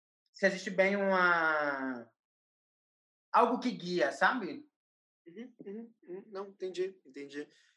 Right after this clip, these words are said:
Speaker 2: É mais sobre gerar esse encontro que a conversa também tem uma coisa que flui livre também, né? Dentro da, das individualidades daquelas pessoas ali.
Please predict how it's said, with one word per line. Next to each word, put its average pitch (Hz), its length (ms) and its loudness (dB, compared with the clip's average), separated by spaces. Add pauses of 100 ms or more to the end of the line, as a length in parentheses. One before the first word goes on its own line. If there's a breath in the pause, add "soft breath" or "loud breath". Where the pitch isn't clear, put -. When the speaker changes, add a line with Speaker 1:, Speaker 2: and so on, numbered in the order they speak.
Speaker 2:
É 120 80 -4
mais 147 240 2
sobre 170 160 -6
gerar 160 240 0
esse 156 180 -6
encontro 143 400 -8
que 160 80 -8
a 156 60 -4
conversa 147 420 -4
também 139 260 -6
tem 147 140 -8
uma 151 160 -4
coisa 147 580 -2 (400 soft breath)
que 131 140 -18
flui 208 340 4
livre 139 460 -2
também, 117 400 -4
né? 104 180 -10
Dentro 117 320 -10
da, 117 320 0
das 113 160 -6
individualidades 120 720 -4
daquelas 120 220 -6
pessoas 123 500 -6
ali. 131 340 -4